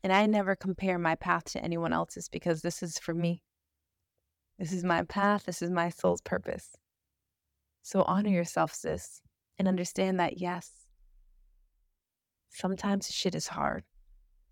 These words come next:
and it's ugly and you're not okay. But own it.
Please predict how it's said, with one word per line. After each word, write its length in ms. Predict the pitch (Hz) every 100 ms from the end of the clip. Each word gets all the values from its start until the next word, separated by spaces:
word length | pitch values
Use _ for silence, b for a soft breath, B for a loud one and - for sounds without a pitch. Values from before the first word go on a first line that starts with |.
| _ _ -
and 140 | 180
it's 140 | 175 -
ugly 520 | 180 170 160 165 185 -
and 140 | 190
you're 100 | 170
not 240 | 170 165 175
okay. 500 | 156 - 185 170 - _ _ _ _ _ - _ _ _ _ _ _ _ _ _ _ _ - _ _ _ _ _ _ _ -
But 140 | 190 -
own 320 | 185 196 180
it. 380 | - - -